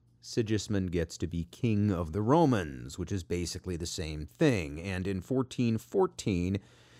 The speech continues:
he uses that authority to call a church council. This is an event known to history as the Council of Constance. Now, you recall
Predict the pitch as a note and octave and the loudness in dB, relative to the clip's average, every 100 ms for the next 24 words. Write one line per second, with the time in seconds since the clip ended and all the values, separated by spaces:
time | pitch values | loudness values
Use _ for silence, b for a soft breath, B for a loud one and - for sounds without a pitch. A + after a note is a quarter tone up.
0 | B - C#3+ C#3 C#3 C#3+ B3 C#4+ G#3 C#3 | B -2 0 0 0 2 2 2 2 0
1 | A#2 A2+ G#2+ - - - G2+ F2+ F2 E2+ | 0 -2 -2 -4 -6 0 2 4 2 0
2 | E2+ E2+ - G#2 - - G#2 G2+ G#2 F2+ | -2 -4 -4 -4 -4 -4 -2 0 -2 -2
3 | G2 - G2+ F2 F2 - - A#2 A2 G2+ | -4 -4 -2 -2 -2 -12 -8 -4 -2 -4
4 | - A1+ - - _ _ b b b b | -6 -10 -12 -20 _ _ b b b b
5 | b b b b b b _ _ - G2 | b b b b b b _ _ -18 -16
6 | - - - - E2+ - - _ _ _ | -16 -20 -18 -14 -14 -16 -20 _ _ _
7 | F#2 F#2 G2 F#2 E2+ - G2 E2+ F2 F2 | -4 -2 0 -2 -4 -8 -4 -2 0 -2
8 | F2 F2 - F2+ E2 - D#2+ D#2+ E2 E2 | -4 -6 -8 -6 -6 -6 -4 -2 -4 -4
9 | F#2+ - C#2 C#2 - F2 - - C3+ G#2 | -8 -8 -10 -12 -8 -8 -8 -4 -2 -2
10 | - - - - - - b b b b | -8 -18 -16 -16 -16 -20 b b b b
11 | b b _ _ _ _ _ _ _ _ | b b _ _ _ _ _ _ _ _
12 | _ _ G2+ F#2 F2 F#2+ F#2+ F#2+ - G2 | _ _ -16 -8 -6 -4 -6 -8 -4 0
13 | F2+ E2 E2+ | 0 0 -2